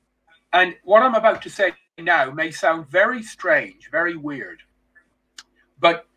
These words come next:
everything in life is vibration. Everything is energy. We live in a, a quantum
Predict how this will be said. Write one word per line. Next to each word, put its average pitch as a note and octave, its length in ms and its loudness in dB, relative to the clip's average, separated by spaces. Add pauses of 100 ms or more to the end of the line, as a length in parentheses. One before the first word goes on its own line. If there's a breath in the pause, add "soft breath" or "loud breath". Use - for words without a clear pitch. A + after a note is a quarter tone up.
(440)
everything B3 480 2
in A3+ 80 -6
life C#3 560 -2
is D3 440 -4 (1120)
vibration. D#3 760 2
Everything C4 400 0
is A3 160 -8 (140)
energy. C#3+ 560 -6 (920)
We F3 160 -2
live A3+ 160 0
in C4+ 100 2
a, A3+ 140 0 (100)
a D#3+ 60 -10
quantum F#3+ 800 0